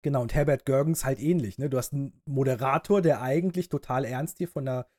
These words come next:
Erfindung berichten möchte und dann hast du mit Herbert Görgens eben einen surrealen Charakter, den es hoffentlich so in der realen <laughs> Welt auch gar nicht gibt,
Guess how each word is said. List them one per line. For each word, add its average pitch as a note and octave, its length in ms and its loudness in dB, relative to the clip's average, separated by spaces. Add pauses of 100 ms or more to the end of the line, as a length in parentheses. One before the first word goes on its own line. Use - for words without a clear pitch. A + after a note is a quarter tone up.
(300)
Erfindung E3+ 500 6
berichten G3+ 440 4
möchte A#3 340 -6
und B3 120 -6
dann A3+ 120 -6
hast A3 200 -8
du G3+ 40 -2
mit F#3+ 140 -6
Herbert E3 320 0
Görgens D3+ 400 0
eben C#3 220 -6
einen C3+ 280 -2 (340)
surrealen C#3+ 720 2
Charakter, G3+ 880 -2
den B2+ 120 -4
es - 140 -14
hoffentlich A#2 440 -2
so B2+ 160 -2
in B2+ 100 -4
der A#2 140 0
realen A#2 460 0
<laughs> A#2 120 0
Welt D3 160 4
auch A#2+ 160 -4
gar A#2 160 0
nicht A#2+ 160 -4
gibt, - 280 -2